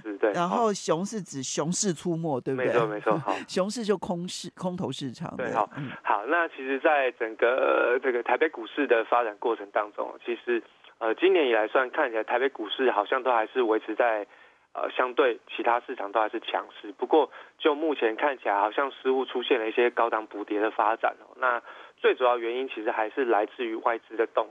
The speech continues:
Speaker 1: 态哦。那么美元的这个走升，其实对于新台币的汇率哦，是有非常大的影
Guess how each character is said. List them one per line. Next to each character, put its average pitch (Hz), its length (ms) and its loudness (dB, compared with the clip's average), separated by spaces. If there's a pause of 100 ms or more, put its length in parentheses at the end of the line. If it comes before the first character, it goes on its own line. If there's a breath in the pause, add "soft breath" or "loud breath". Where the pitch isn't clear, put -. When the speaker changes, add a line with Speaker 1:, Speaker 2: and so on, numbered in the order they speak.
Speaker 1:
态 120 300 -4
哦。 123 80 -20
那 135 80 -2
么 127 200 0 (360 loud breath)
美 127 140 2
元 127 260 4
的 131 240 4
这 147 120 -4
个 131 160 4
走 104 260 0
升， 131 320 -2 (140)
其 123 100 -2
实 120 200 -4
对 147 240 4
于 113 180 -8
新 147 200 -4
台 120 140 0
币 127 120 -8
的 113 100 0
汇 123 280 4
率 120 280 -6
哦， - 120 -8 (120)
是 131 80 -2
有 110 120 4
非 135 200 0
常 113 160 0
大 127 160 2
的 107 100 -4
影 110 140 -12